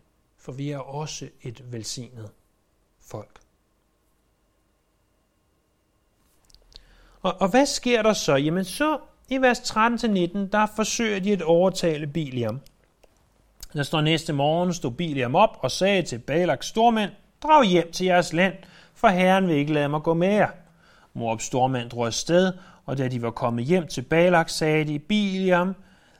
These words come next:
ville ikke følge med os.' Balak sendte andre stormænd afsted, og de var mægtigere og mere anset end de forrige. Da de var kommet til Biliam, sagde de til ham, 'Dette siger Balak, Zippors søn. Sig dog ikke nej til at komme til mig. Jeg vil betale dig rigeligt,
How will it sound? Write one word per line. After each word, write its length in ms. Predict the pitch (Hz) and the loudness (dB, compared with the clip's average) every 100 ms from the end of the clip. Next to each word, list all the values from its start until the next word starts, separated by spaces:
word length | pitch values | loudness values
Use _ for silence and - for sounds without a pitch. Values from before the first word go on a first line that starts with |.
| _ _ | _ _
ville 420 | - 147 170 175 151 | -12 0 4 4 2
ikke 260 | 180 175 | 0 0
følge 320 | 165 180 175 | -2 -2 0
med 200 | 160 143 | 0 0
os.' 280 | 120 110 - - | -2 -6 -12 -2
Balak 360 | 165 160 156 156 | 2 4 2 0
sendte 380 | - 160 156 | -4 -2 -2
andre 340 | 131 147 170 160 | -2 0 0 -4
stormænd 480 | - 160 160 160 127 | -2 0 0 0 -4
afsted, 480 | 127 - 165 185 185 - - _ - | -8 -4 0 0 -2 -10 -20 _ -14
og 120 | 147 | -10
de 100 | 160 | -4
var 100 | 131 | -2
mægtigere 720 | 127 185 190 - 180 143 123 | 2 2 0 -4 -2 0 0
og 80 | 123 | 0
mere 380 | 156 214 196 160 | 0 4 4 4
anset 640 | 180 180 - 156 139 135 | 2 -2 -4 -4 -4 -4
end 100 | 127 | -6
de 100 | 120 | -8
forrige. 560 | - 160 190 165 113 113 - - - _ - | 2 6 6 4 0 -6 -16 -20 -20 _ -10
Da 60 | |
de 140 | 135 139 | -6 -4
var 100 | 135 | -2
kommet 360 | 160 160 185 | 0 0 0
til 100 | 180 | -4
Biliam, 560 | 139 208 208 202 190 175 | -4 -2 0 2 2 0
sagde 300 | - 160 156 | 0 0 0
de 100 | 156 | -2
til 220 | - 185 | -2 -4
ham, 160 | 165 151 | -4 -4
'Dette 280 | 165 175 | 0 0
siger 280 | 165 170 165 | -2 0 0
Balak, 480 | 151 156 165 160 156 | 2 2 4 2 0
Zippors 420 | - 165 156 156 | -4 -4 -2 -4
søn. 320 | - 147 143 135 _ _ _ _ _ _ _ _ _ _ | -4 -6 -6 -8 _ _ _ _ _ _ _ _ _ _
Sig 280 | - - 127 | -10 -4 -2
dog 200 | 117 113 | 0 0
ikke 140 | 180 | 0
nej 320 | 202 147 135 | 2 2 2
til 140 | 127 135 | -2 -4
at 100 | 123 | -2
komme 280 | 127 123 | -2 -4
til 140 | 117 120 | -6 -6
mig. 320 | 117 113 113 | -6 -6 -8
Jeg 140 | 123 110 | -10 -10
vil 60 | |
betale 480 | 117 120 - 123 113 | -8 -10 -6 -6 -4
dig 160 | 107 101 | -6 -6
rigeligt, 560 | 117 165 262 233 135 | -4 0 2 2 -2